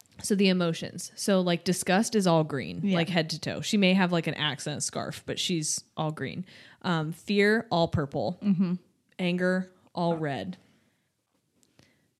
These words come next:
Speaker 1: Sadness, all blue. Joy
Speaker 2: has blue hair.
Speaker 1: She has blue hair and she glows blue.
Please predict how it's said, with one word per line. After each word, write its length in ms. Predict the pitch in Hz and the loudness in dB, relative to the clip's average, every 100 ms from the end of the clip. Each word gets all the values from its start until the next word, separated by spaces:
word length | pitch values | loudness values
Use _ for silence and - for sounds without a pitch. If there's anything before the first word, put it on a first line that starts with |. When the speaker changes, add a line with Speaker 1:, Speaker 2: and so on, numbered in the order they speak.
| _ _ - | _ _ -8
Speaker 1:
Sadness, 560 | - 190 175 175 165 | -2 0 2 0 -2
all 180 | 156 156 | -2 -2
blue. 440 | 175 226 185 165 165 170 | 2 4 4 2 -4 -2
Joy 600 | 196 262 381 165 156 220 - - - _ _ - | 8 10 10 8 4 -2 -6 -20 -20 _ _ -14
Speaker 2:
has 280 | 208 247 247 | -6 -6 -6
blue 240 | 247 302 | -4 -2
hair. 480 | 294 370 466 247 165 | -2 -4 -2 -4 -4
Speaker 1:
She 180 | 165 262 | 2 4
has 120 | 254 | 4
blue 200 | 226 240 | 6 4
hair 340 | 208 254 262 - | 6 4 4 4
and 260 | 233 262 | 4 4
she 440 | 247 233 214 208 - 190 | 4 2 2 0 -6 -2
glows 440 | 185 214 247 208 | 4 6 6 4
blue. 380 | 165 151 - | 2 -2 -4